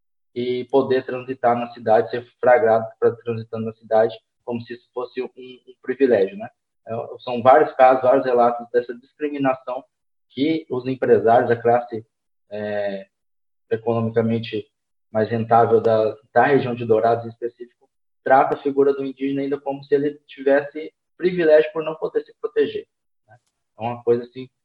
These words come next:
muito absurda. Também tivemos um fato agora em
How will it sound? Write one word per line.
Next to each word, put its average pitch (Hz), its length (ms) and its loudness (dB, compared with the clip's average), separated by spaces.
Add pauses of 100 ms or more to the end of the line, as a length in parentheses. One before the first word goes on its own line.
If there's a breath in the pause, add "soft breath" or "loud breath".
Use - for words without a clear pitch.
(400)
muito 139 240 0
absurda. 107 640 -2 (220)
Também 135 240 0
tivemos 139 420 4
um 131 160 -4
fato 123 300 4
agora 120 360 6
em 113 380 -4